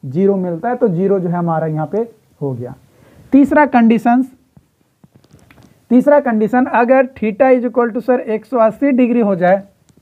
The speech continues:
तो कैसे निकालेंगे? तो sir अगर theta is equal to एक सौ अस्सी degree हो जाएगा तो जो cos theta है, है ना, जो cos theta है उसका value minus one हो जाएगा।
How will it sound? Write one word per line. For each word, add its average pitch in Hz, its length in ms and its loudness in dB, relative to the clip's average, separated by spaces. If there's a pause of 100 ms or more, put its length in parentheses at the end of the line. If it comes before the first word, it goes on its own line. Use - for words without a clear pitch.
तो 262 120 4
कैसे 226 380 -2
निकालेंगे? 143 640 -4 (920)
तो 240 80 2
sir 285 160 4
अगर 254 260 2
theta 262 320 -2
is 247 140 2
equal 226 380 0
to 233 120 -2
एक 214 180 0
सौ 247 120 0
अस्सी 254 400 0
degree 226 300 2
हो 180 200 0
जाएगा 170 400 2 (760)
तो 254 360 2 (160)
जो 214 240 -4
cos 269 300 4
theta 214 320 0
है, 208 220 -2 (800)
है 156 60 -8
ना, 208 120 -2
जो 208 120 -4 (120)
cos 233 240 2
theta 196 180 -4
है 226 120 2
उसका 220 240 -2
value 190 340 2
minus 180 400 -2
one 165 140 -6
हो 170 140 -8
जाएगा। 170 400 -6